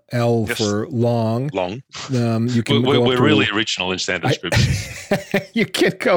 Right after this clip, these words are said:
Speaker 1: up to a thousand meters, including a bunch of couplers in line there to,
Speaker 2: Yes.
Speaker 1: to get your thousand meter length. And by a bunch, I do mean a bunch. It'll tolerate, like, uh, ten?
Speaker 2: Ten.
Speaker 1: Yeah. Okay.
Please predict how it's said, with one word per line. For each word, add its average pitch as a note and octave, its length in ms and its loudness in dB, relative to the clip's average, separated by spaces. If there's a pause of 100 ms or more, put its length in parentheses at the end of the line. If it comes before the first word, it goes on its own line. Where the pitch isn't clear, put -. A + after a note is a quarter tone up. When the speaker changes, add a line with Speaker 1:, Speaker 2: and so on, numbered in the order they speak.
(120)
Speaker 1:
up D3+ 160 -2
to D#3+ 140 2
a D3+ 40 4
thousand D3 480 2
meters, C#3 520 2 (440)
including D3+ 800 2
a C#3+ 80 0
bunch C#3 260 0
of A2+ 140 -2
couplers B2+ 500 0
in C#3 240 0
line C3+ 480 2
there A2 340 0
to, A2 280 -2
Speaker 2:
Yes. F#2 120 -4
Speaker 1:
to A2+ 100 0
get D3 280 0
your C3+ 140 2
thousand A2+ 420 0
meter G#2+ 200 0
length. G2+ 360 -2
And G#2+ 80 -4
by A2 160 0
a A2 60 0
bunch, B2 280 0
I A2 100 0
do B2+ 180 2
mean A#2+ 180 2
a G#2+ 60 0
bunch. G#2+ 340 -2
It'll G#2+ 140 -2
tolerate, G#2+ 420 0
like, G#2+ 260 -8
uh, - 240 -12 (300)
ten? C4 400 -2
Speaker 2:
Ten. - 20 -4 (380)
Speaker 1:
Yeah. C#3 200 -2 (640)
Okay. A#2 420 -4